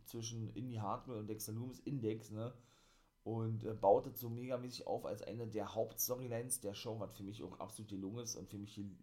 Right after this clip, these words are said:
Lieblingsstorylines bei N X T. Und man hat dann eben die, dieses Gegenstück, wo man dann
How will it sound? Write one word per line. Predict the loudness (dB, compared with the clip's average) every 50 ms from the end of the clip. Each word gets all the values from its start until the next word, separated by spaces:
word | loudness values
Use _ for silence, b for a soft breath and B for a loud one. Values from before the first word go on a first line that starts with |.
| -8 -6
Lieblingsstorylines | -6 -6 -6 -6 -8 -8 -6 -6 -6 -6 -4 -4 -4 -6 -6 -6
bei | -6 -6
N | -4 -4
X | -6 -8 -8
T. | -8 -6 -6 -6 -6 B B B B B B B B B B B B _ -8 -4
Und | -2 -2 6 8
man | 10 10 10 8 4 -2 -2 -2 -2 -2 -2 0 0 0 0
hat | 0 -2
dann | -2 -4
eben | -4 -4 -4 -4
die, | -4 -4 -6 -6 -8 -8
dieses | -8 -6 -6 -6 -4
Gegenstück, | -4 -4 -2 0 0 0 0 2 0 -2 -2 -4 B B B B B B B
wo | -6 -2
man | 0 0 0 2
dann | 0 0 0 -2 -4